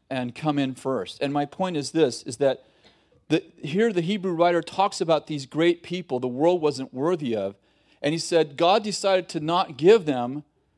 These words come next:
what was promised, what they believed was gonna happen in their life.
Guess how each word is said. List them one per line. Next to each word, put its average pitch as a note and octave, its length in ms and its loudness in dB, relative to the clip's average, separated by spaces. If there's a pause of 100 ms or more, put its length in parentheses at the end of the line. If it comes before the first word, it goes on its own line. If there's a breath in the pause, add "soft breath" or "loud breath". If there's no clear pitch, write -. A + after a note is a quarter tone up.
(360)
what D#3 400 2
was D3+ 240 -2
promised, D#3 580 -2
what C#3+ 200 -6
they C#3 140 -2
believed C3+ 520 -6 (640)
was C3 160 -2
gonna C#3 200 -2
happen D#3 340 -4
in B2+ 60 -6
their A#2 80 -6
life. A2 200 -2